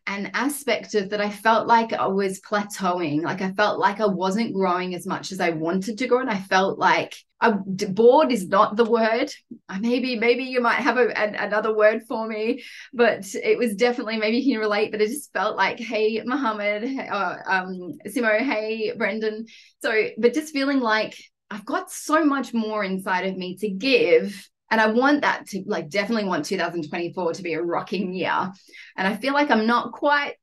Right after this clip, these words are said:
stepping up to the plate in the way I wanted to. Hey, Andrew. And so the result of that is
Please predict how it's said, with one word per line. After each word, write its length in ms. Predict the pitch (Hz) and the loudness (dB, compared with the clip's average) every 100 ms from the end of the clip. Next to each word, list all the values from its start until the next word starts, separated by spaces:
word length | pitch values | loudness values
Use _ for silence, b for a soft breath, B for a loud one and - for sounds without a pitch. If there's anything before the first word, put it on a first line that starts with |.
| - | -18
stepping 480 | - - 240 240 | -8 -2 0 0
up 140 | 214 - | -4 -8
to 120 | - | -8
the 120 | 196 | -8
plate 260 | 190 170 151 | -6 -6 -4
in 80 | 175 | -4
the 100 | 165 | -2
way 240 | 170 156 | -2 -2
I 120 | - 180 | -2 -2
wanted 400 | 151 185 175 156 | -2 -2 -6 -4
to. 320 | 180 135 185 | -2 -2 -4
Hey, 200 | 208 233 | -4 -2
Andrew. 420 | 214 208 208 208 226 - - | 0 0 2 0 0 -6 -4
And 120 | 208 | -2
so 120 | 240 | 2
the 80 | 220 | 2
result 340 | 214 208 208 220 | 2 4 2 2
of 120 | 196 | 0
that 280 | 202 262 - | 0 -2 -2
is 400 | 190 196 196 | -2 -2 -4